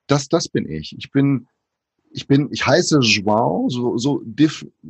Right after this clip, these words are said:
so wurde ich definiert als Name Joao, aber ich bin einfach ein Mensch,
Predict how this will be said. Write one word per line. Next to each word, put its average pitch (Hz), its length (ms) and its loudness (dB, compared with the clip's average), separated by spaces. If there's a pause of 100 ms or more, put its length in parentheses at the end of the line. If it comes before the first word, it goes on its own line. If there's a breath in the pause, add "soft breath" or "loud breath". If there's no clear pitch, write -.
(180)
so 110 240 -6
wurde 165 160 4
ich 143 100 -2
definiert 143 640 0
als 117 300 -2
Name 123 400 2
Joao, 101 500 -2
aber 131 120 -4
ich - 160 -6
bin 151 240 0 (540)
einfach 143 280 0
ein 123 160 2
Mensch, 156 640 0